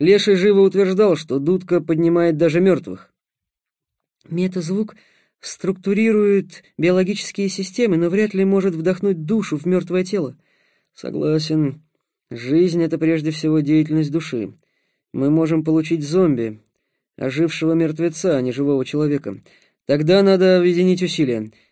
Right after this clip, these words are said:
Я сначала помажу её живой водой, а потом свистну в свирель». Ростислав достал склянки Бабы-Яги,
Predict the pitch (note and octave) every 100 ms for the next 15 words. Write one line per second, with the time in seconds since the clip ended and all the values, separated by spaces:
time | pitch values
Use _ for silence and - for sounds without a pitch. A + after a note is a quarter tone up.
0 | - C#3 D3+ D3+ F3 F3 E3+ F3 F3 E3
1 | E3+ E3 E3 E3+ D#3+ D#3+ F3 F#3 F#3 _
2 | _ - C3 D#3+ F3 D#3 F3 E3 D#3 D3
3 | C3+ A#2+ G2 - _ _ _ _ _ _
4 | _ _ - B2+ B2+ C#3+ D#3+ E3+ D#3 D#3
5 | D#3+ D#3+ D#3 D#3 D#3+ D#3 D3+ C#3+ C#3 C#3+
6 | C3+ E3